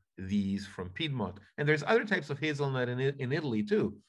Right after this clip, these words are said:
There's very good high quality hazelnuts, for example, in the region of Lazio, where Rome is. But in fact, the one that grows in Piedmont is remarkable. Why is it so good?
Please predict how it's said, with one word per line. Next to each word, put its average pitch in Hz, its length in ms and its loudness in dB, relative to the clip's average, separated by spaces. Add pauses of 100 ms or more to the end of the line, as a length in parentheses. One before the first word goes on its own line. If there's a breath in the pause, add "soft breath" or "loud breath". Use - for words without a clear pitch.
(120)
There's 110 160 0
very 147 260 4
good 123 200 2
high 123 140 0
quality 120 460 0
hazelnuts, 120 440 -2
for 117 100 -4
example, 113 460 -4
in 110 40 -4
the 104 80 2
region 110 380 -2
of 104 80 -4
Lazio, 110 680 -4 (320 soft breath)
where 107 180 4
Rome 143 420 6
is. 90 260 -2 (640 soft breath)
But 135 160 0
in 135 80 2
fact, 147 400 2
the 123 100 0
one 123 540 -2
that 107 220 0
grows 117 380 2
in 110 120 -2
Piedmont 104 560 0
is 98 120 0
remarkable. 104 360 2
Why 170 240 6
is 175 160 2
it 175 140 -8
so 180 200 -2
good? 180 360 -2